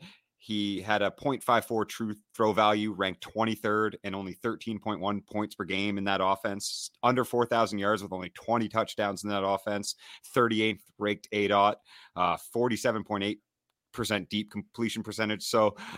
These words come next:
like, <clears throat> Matt Ryan is declining. Do I think he's an upgrade from Carson Wentz? Absolutely. And specifically, I think he's an upgrade from Carson Wentz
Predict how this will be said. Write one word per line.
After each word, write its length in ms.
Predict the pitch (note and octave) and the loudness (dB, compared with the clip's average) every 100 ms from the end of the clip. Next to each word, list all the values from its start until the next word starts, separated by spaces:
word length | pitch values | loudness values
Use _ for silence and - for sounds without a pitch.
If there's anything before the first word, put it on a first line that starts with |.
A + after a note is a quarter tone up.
| - | 0
like, 300 | C3 B2 - - - _ _ _ | 0 0 -4 -20 -20 _ _ _
<clears throat> 420 | - C3+ A2 _ | -6 -6 -8 _
Matt 220 | A2 E3 D3+ | 4 4 8
Ryan 340 | D#3+ C#3+ A#2 | 8 6 4
is 260 | - B2+ A#2 | 0 0 0
declining. 640 | A2+ F#2+ G2 G2 A#2 D3 _ _ _ _ _ - | -4 -4 0 0 0 -6 _ _ _ _ _ 2
Do 80 | B2+ | 4
I 80 | |
think 180 | A#2+ F3+ | 4 0
he's 140 | F3 B2 | -2 -2
an 80 | A2+ | 0
upgrade 380 | A#2+ C3 B2+ | 0 2 -2
from 100 | A2 | -2
Carson 400 | G2 A2+ A2+ G2+ | -4 -2 -2 -4
Wentz? 400 | E2 F#2 C#3+ - - _ _ - | -2 -2 -2 -4 -6 _ _ 0
Absolutely. 680 | A#2+ A2+ A2 F2 G2+ - - _ - - | 2 2 -2 -6 -6 -8 -20 _ -16 -6
And 120 | A#2 | -6
specifically, 480 | - B2+ A#3 G3+ C3+ | -4 -4 -4 0 2
I 60 | |
think 160 | A#2+ A#2+ | 2 -2
he's 80 | G#2 | -4
an 80 | G2+ | -4
upgrade 400 | - A#2+ G#2+ - | -2 -2 -2 -4
from 140 | G#2 | -6
Carson 340 | - A2+ - | 2 2 2
Wentz 300 | F#2+ F#2 - | -2 -2 -6